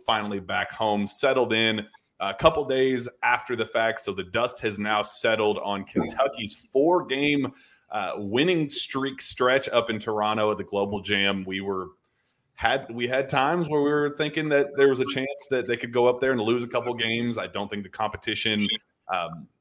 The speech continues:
justified some of those concerns after seeing the games, but still a ton to learn about this program, where things are currently. A lot to be excited about, Sean. Thank you for joining us. First and foremost,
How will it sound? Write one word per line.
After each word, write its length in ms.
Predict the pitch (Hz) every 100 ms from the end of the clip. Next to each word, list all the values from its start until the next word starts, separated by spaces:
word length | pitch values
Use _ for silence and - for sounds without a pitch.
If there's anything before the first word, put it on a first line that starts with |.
| -
justified 760 | 110 107 110 - 117 123 120 131
some 180 | - 127
of 180 | 123 117
those 240 | 117 117
concerns 720 | - 113 - 120 120 127 120
after 300 | 113 98 -
seeing 460 | - - 110 117 123 -
the 60 | 113
games, 340 | 110 113 110 -
but 340 | 110 107 - -
still 380 | - - 131 113
a 160 | 104
ton 420 | - - 127 127
to 80 | 117
learn 400 | 104 101 101 98
about 280 | 82 92 95
this 140 | 98 92 -
program, 540 | 107 101 98 95 92 87
where 240 | 98 104
things 320 | 110 110 104 98
are 180 | 98
currently. 640 | 95 - 101 92 95 95 90 _ _ -
A 100 | 95
lot 440 | 90 92 104 98
to 80 | 113
be 120 | 101
excited 360 | 98 - 98 95
about, 240 | 95 95
Sean. 380 | - 101 95 95 -
Thank 240 | 110 101
you 40 |
for 140 | 98 98
joining 460 | 90 107 107 104
us. 160 | 104 95
First 260 | - 113 98
and 100 | 101
foremost, 560 | 135 214 151 131 135